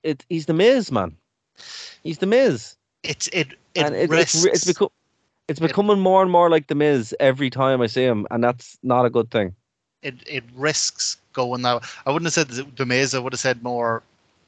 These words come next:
Speaker 2: Super Cena. Uh, but it, uh, I, I know what you mean. It risks going that way if you push this thing too far. Um,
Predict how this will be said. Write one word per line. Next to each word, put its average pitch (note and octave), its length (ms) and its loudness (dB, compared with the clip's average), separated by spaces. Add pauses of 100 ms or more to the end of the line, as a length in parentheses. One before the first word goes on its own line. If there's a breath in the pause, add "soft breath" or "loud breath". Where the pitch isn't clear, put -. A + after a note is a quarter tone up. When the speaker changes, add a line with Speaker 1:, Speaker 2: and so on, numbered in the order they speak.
Speaker 2:
Super - 400 -4
Cena. C3+ 380 -2 (480 soft breath)
Uh, A2+ 380 0 (420)
but B2+ 120 2
it, B2+ 160 -2 (120)
uh, C3 180 -4 (100)
I, C#3+ 260 -2
I - 20 0
know C#3+ 120 2
what C#3+ 160 2
you B2 60 -4
mean. A#2+ 200 -2
It B2 160 -6
risks C3+ 420 -2
going C3 320 -2
that B2+ 180 -2
way A#2+ 280 0 (360 soft breath)
if A#2+ 140 -10
you A#2+ 60 -10
push - 280 -2
this A#2+ 200 -2
thing A#2 240 -6
too A#2 180 -8
far. A#2+ 420 2 (520 soft breath)
Um, A2 540 -2